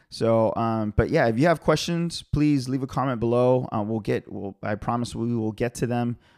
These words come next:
Uh, I know we've been bombarded with some other questions recently. So, we will get to them. Um, but again,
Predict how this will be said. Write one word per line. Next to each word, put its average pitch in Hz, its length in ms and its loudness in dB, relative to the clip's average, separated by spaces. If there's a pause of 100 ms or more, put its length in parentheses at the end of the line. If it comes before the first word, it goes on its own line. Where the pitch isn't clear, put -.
Uh, 101 240 -2
I 107 80 0
know 110 120 2
we've 107 200 -2
been 110 180 0
bombarded 104 440 0
with 98 120 -2
some 101 160 -4
other 101 220 0
questions 101 520 -4
recently. 110 500 -2
So, 104 320 2 (340)
we 113 200 2
will 127 200 6
get 123 220 0
to 127 100 -2
them. 117 400 -2
Um, 104 300 -4
but 110 240 -2
again, 107 360 -4